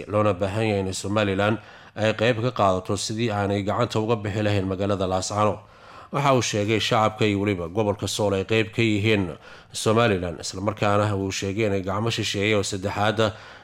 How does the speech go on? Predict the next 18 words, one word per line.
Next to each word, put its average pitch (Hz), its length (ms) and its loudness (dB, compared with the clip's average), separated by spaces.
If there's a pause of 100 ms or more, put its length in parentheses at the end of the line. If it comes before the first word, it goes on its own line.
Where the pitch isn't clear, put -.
(160)
in 143 260 2
iyagu 123 440 0
ay 104 80 2
qayb 113 240 2
ka 123 80 2
yihiin 101 480 2
dagaalka 104 400 0
ka 127 140 0
socda 101 380 0
magaalada 101 440 0
Laascaanood. 98 760 0 (440)
Waxaana 131 320 2
uu 98 160 2
sheegay 104 360 0
in 98 80 2
arrintaasi 104 640 0
ay 92 120 -2
tahay 95 320 -2